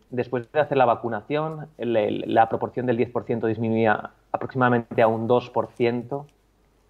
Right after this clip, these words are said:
eh, con, en, en, en una población con una cobertura vacunal alta,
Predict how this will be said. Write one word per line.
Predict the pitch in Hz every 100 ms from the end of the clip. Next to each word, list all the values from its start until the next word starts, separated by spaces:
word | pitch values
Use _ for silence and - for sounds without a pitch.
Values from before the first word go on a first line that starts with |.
| _
eh, | 117 110 107 107 104 101 101 104 - _ _
con, | 135 117 110
en, | 110 110 104 117
en, | 123
en | 127
una | 139 143
población | 139 131 123 156 143 123
con | 113
una | 113
cobertura | 113 120 - 117
vacunal | 113 113 113 110
alta, | 123 135 - 170 175